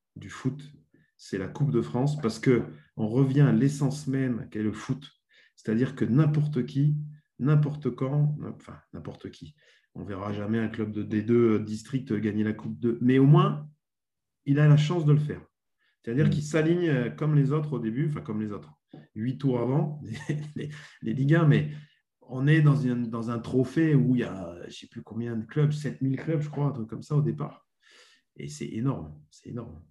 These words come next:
Speaker 1: Mais après, entre Ligue des Champions et Coupe du Monde, la Coupe du Monde.
Speaker 2: Euh,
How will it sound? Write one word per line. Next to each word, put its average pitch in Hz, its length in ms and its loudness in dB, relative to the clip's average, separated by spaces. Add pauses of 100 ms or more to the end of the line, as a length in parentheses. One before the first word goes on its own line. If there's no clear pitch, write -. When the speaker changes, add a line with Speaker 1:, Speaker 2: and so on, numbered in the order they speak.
(280)
Speaker 1:
Mais 117 80 -4
après, 117 280 -2
entre 139 260 2
Ligue 123 160 -4
des 120 100 -2
Champions 120 360 -6
et - 40 -6
Coupe 107 160 -10
du 110 100 -4
Monde, 110 200 -4
la 98 40 -12
Coupe 98 200 -20
du 95 100 -16
Monde. 87 180 -16 (1300)
Speaker 2:
Euh, 110 460 0